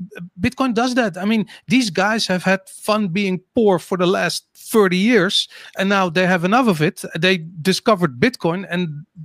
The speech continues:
I'm sh-, pretty sure they're gonna use it. So they're gonna move to places that are more friendly to their, uh, to their needs and desires.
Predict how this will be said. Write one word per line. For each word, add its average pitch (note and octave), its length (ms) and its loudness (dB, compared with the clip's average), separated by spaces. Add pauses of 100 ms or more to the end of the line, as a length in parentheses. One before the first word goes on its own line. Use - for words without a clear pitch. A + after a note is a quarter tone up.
(140)
I'm F3 420 -2
sh-, - 160 -6 (140)
pretty A3+ 220 2
sure A3+ 220 -2
they're G#3 80 -2
gonna G3+ 180 -2
use D3 280 -2
it. A2 180 -16 (280)
So - 160 2
they're F3+ 120 2
gonna G#3+ 260 2
move F#3 280 2
to E3+ 100 -4
places F3 480 0
that D3+ 120 -6
are D3+ 100 0
more D#3 420 -2
friendly D3+ 500 -2
to D#3 180 -6
their, C3+ 360 -4
uh, C3 200 -6
to - 140 -10
their C3 280 -4
needs D3+ 380 -4
and C3 100 -6
desires. B2 600 -4